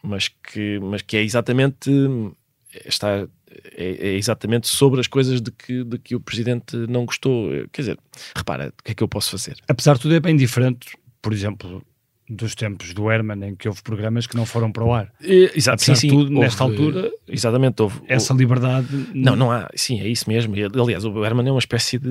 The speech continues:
Speaker 1: Martim Muniz, porque <laughs> ele entalou-se na porta e, e agora eu acho que seria muito, por causa dele, por, entre outras coisas, por causa dele, seria muito bizarro que isso acontecesse a mais alguém.
Speaker 2: Mas tu achas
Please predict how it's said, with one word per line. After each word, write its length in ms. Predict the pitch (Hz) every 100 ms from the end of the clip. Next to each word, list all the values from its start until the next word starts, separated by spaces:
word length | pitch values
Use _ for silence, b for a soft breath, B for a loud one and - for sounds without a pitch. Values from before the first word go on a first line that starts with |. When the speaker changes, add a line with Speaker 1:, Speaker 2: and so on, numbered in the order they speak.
| 131
Speaker 1:
Martim 320 | 131 - 151
Muniz, 400 | 160 165 147 - _ _ -
porque 720 | 110 - - - 92 - 95
<laughs> 500 | _ - - - _
ele 240 | - 101
entalou-se 500 | 107 101 110 120 113 135
na 80 |
porta 500 | 127 139 131 - 156 180 _ _ - _ _
e, 380 | 170 139 - 123
e 60 |
agora 260 | 110 101 101
eu 100 | 107
acho 180 | 92 -
que 80 | -
seria 360 | - 120 95
muito, 760 | 95 98 101 - 110 107 110 110 143
por 140 | - -
causa 260 | 135 123
dele, 240 | 113 117 139
por, 300 | - 92 -
entre 240 | 113 113 113
outras 180 | 107 -
coisas, 220 | 131 117
por 120 | -
causa 280 | - 113 110
dele, 240 | 120 131 - B B B B B
seria 360 | - - 101 92
muito 180 | 98 -
bizarro 320 | 98 101 -
que 60 |
isso 120 | 98 -
acontecesse 380 | 104 - 101
a 20 | 113
mais 140 | 113
alguém. 340 | 127 143 139 - b
Speaker 2:
Mas 140 | 127
tu 80 | 117
achas 140 | 131